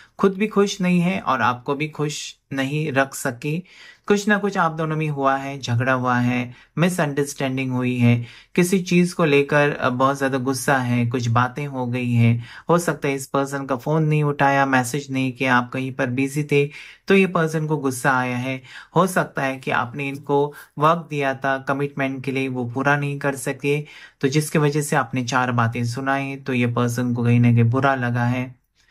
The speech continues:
तो कहीं ना कहीं कुछ परेशानी इस रिश्ते में मुझे दिखाई देते हैं दोनों के, कि एक दूसरे को समझने में कहीं तो कम पड़ रहे हैं, या फिर एक दूसरे के साथ एडजस्ट करना बहुत ज़रूरी है,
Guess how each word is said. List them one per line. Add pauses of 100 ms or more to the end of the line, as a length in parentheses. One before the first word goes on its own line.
(400)
तो
कहीं
ना
कहीं
कुछ
परेशानी
इस
रिश्ते
में
मुझे
दिखाई
देते
हैं
दोनों
के,
कि
एक
दूसरे
को
समझने
में
कहीं
तो
कम (100)
पड़
रहे
हैं, (500)
या
फिर
एक
दूसरे
के
साथ
एडजस्ट
करना
बहुत
ज़रूरी
है,